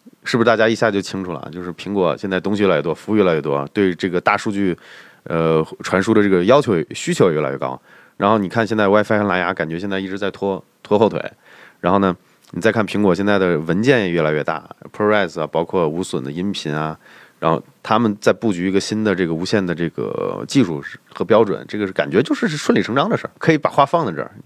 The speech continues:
接下来一两年肯定有这相关的东西出来，一个或者是一个标准，一个技术。也许呢，也许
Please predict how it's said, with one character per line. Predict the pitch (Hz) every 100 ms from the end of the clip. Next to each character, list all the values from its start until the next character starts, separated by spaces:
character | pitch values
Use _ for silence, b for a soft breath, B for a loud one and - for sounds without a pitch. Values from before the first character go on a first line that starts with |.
| 95 - _ _ _ _ _ -
接 | 139
下 |
来 | 127
一 | 127
两 | 87
年 | 78 87
肯 | -
定 | 98
有 | 98
这 | 80
相 | 80 90
关 | 90
的 |
东 | 82 90
西 | 98 - _ _ -
出 | -
来， | 67 55
一 | 90
个 |
或 | -
者 | 95 78
是 | 90
一 |
个 | 90
标 | 104 107
准， | 87
一 | 76
个 | 90
技 | 110
术。 | 95 - -
也 | 151
许 | 175 113
呢， | 117 131
也 | 135
许 | 170 123